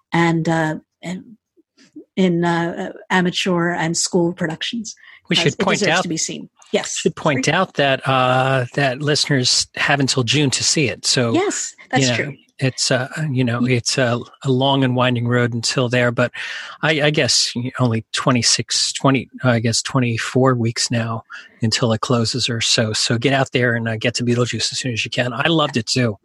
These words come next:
Speaker 1: Oh, good.
Speaker 2: I, I loved it too, and my wife hated it.
Speaker 1: Really?
Speaker 2: And re-, and 'cause she's such a dev-, devotee of the movie, and she wanted to see exactly the movie on stage.
Speaker 1: Ah, that's
Speaker 2: And she was
Speaker 1: interesting.
Speaker 2: very upset about the changes.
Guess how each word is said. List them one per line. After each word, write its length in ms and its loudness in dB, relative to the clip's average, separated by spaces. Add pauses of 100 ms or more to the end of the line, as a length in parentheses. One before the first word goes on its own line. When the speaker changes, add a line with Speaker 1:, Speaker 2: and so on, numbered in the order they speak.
(200)
Speaker 1:
Oh, 120 2
good. 240 -4
Speaker 2:
I, 80 0 (400)
I 60 2
loved 300 2
it 100 0
too, 320 2
and 200 2
my 140 2
wife 300 0
hated 360 0
it. 160 -14 (580)
Speaker 1:
Really? 220 2
Speaker 2:
And 260 2 (280)
re-, 200 2
and 140 -6
'cause 160 2
she's 260 2
such 220 0
a 40 0
dev-, 280 -2 (140)
devotee 640 0
of 100 0
the 80 2
movie, 440 2
and 80 0
she 160 2
wanted 380 0
to 100 -2
see 200 2
exactly 460 2
the 100 -2
movie 280 2
on 120 -2
stage. 540 0
Speaker 1:
Ah, 360 -4
that's 200 -2
Speaker 2:
And 100 2
she 120 2
was 100 0
Speaker 1:
interesting. 320 -2
Speaker 2:
very 220 2
upset 400 0
about 260 0
the 60 -6
changes. 760 0